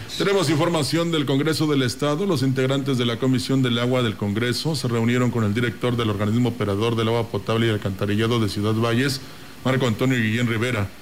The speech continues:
con el fin de revisar la propuesta presentada ante el Pleno del Congreso del Estado para contratar con particulares mediante proceso de licitación pública hasta por doce años a efecto de instalar,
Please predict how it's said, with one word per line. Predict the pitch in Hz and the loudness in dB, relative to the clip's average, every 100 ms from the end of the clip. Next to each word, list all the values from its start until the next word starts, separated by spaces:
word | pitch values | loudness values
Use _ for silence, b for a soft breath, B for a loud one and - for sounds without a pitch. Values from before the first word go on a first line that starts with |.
| B B | B B
con | - | -2
el | 143 | 0
fin | 131 156 | 2 2
de | 147 | 2
revisar | 131 120 - 151 | 2 2 0 0
la | 156 135 | 0 0
propuesta | 120 135 135 151 | -2 0 -2 -2
presentada | 135 131 113 110 135 | -2 -2 -2 0 0
ante | 139 123 | 0 -2
el | 107 | -2
Pleno | 135 143 | 0 2
del | 139 131 | 0 0
Congreso | 107 117 127 131 | 0 0 0 0
del | 127 | 0
Estado | 123 - 131 104 95 B B B | -2 -2 -2 -2 -4 B B B
para | 123 135 135 | -2 0 0
contratar | 139 131 127 135 135 135 | 0 0 0 0 0 0
con | 127 120 120 113 104 | 0 2 2 2 0
particulares | 120 113 160 139 131 131 123 160 143 - - - - - - - - - - - - | -2 -2 -4 0 0 0 0 0 -2 -6 -10 -20 -20 -20 -20 -20 -20 -20 -20 -18 -6
mediante | 127 123 127 127 123 127 | -2 0 2 0 0 -2
proceso | 120 117 151 147 151 | -2 -2 -2 0 0
de | 135 | 2
licitación | 120 110 117 107 139 | 0 -2 -4 -2 -2
pública | 135 147 147 143 147 131 | 0 0 2 2 0 0
hasta | 107 110 | -2 -4
por | 117 113 | -2 0
doce | 131 131 120 | 0 2 2
años | 123 143 156 - | 2 2 0 -4
a | |
efecto | 110 113 131 139 | -4 -2 -2 0
de | 131 | 0
instalar, | 117 - 117 131 | 0 0 0 0